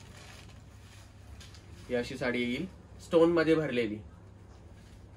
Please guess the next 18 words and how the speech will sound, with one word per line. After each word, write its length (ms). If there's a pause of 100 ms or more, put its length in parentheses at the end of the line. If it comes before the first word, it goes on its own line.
(240)
अशी. 340 (300)
आणि 120
हा 160
ब्लाऊज 320
पीस, 320 (320)
ब्लाऊज 240
पीस 320 (460)
खूप 320
सुंदर 380
आहे, 280
खूपच 420
भारी 300 (600)
हा 80
ब्लाऊज 320
पीस. 260
आणि 140
ह्याच्यामध्ये 460
कलर, 400